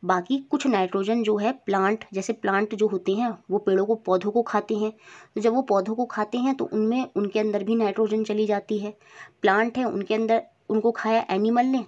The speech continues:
तो उनके अंदर भी नाइट्रोजन चली गई, और वो एनिमल जब बहुत समय बाद मर जाते हैं तो वो जो डेथ होने के बाद फिर से सॉइल के अंदर आ जाते हैं, और सॉइल के अंदर कुछ बैक्टीरिया होंगे जो डेड डिकेइंग बैक्टीरिया होते हैं, जो क्या करते हैं, सड़े गले भोजन को फिर से गैस में, उनके अंदर की जो नाइट्रोजन है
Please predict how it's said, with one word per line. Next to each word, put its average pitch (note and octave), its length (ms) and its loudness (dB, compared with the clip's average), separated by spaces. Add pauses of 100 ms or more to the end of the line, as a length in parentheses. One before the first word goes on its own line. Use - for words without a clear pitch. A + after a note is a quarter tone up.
तो - 60 0
उनके G3+ 280 -2
अंदर G#3 220 2
भी A3 80 6
नाइट्रोजन G#3 460 0
चली G3+ 260 -2
गई, G3 180 -4 (440)
और B3 60 6
वो B3+ 160 4 (100)
एनिमल A3 340 2
जब A3+ 180 -4
बहुत F3+ 240 0
समय A3+ 240 0
बाद A3+ 180 2
मर F#3 240 0
जाते G#3 300 0
हैं B3 240 0 (240)
तो A3+ 80 4
वो A3+ 240 2
जो C4 120 2
डेथ G3 400 0
होने A3 160 0
के A#3 120 -2
बाद A3 220 2
फिर G3+ 180 -2
से C4+ 280 -6
सॉइल G#3 360 0
के A3+ 120 0
अंदर A3+ 200 4
आ A#3 60 6
जाते A3+ 300 0
हैं, A#3+ 160 -4 (460)
और B3+ 80 2
सॉइल G#3+ 340 2
के A3 100 -2
अंदर A#3 180 -2
कुछ A#3+ 160 -2
बैक्टीरिया G#3 540 -2
होंगे G#3 440 0 (400)
जो A#3 80 4
डेड F#3+ 340 2
डिकेइंग A3 380 2
बैक्टीरिया G#3 440 0
होते G3+ 280 -4
हैं, A#3+ 120 0
जो A3+ 120 0
क्या A#3 120 -2
करते G#3 280 -2
हैं, A#3 100 0
सड़े A3+ 300 2
गले G#3+ 280 4
भोजन G3 360 -2
को G#3+ 140 0
फिर G#3 160 -4
से A3 160 -2
गैस F#3 360 0
में, G#3+ 140 0
उनके G#3+ 360 -2
अंदर G#3+ 160 2
की A3+ 100 0
जो A3+ 100 4
नाइट्रोजन G3+ 520 0
है A3+ 140 0